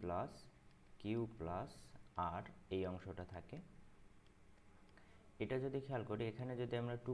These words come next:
কমন নেই তাহলে থাকবে কি? থাকতেছে হচ্ছে এক্স প্লাস ওয়াই প্লাস জেড, এই অংশটা থাকে। আর এই দিকে যারা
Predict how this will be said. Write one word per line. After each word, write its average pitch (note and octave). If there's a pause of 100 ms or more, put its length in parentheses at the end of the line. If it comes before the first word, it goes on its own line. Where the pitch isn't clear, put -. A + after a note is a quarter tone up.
কমন F2
নেই C3 (100)
তাহলে G#2 (100)
থাকবে G2
কি? A2 (160)
থাকতেছে G2
হচ্ছে - (800)
এক্স G#2 (200)
প্লাস F2 (600)
ওয়াই F#2+ (180)
প্লাস E2+ (340)
জেড, - (1700)
এই G#2+
অংশটা F#2+ (100)
থাকে। - (840)
আর F2+ (180)
এই A2+
দিকে A2+
যারা G2+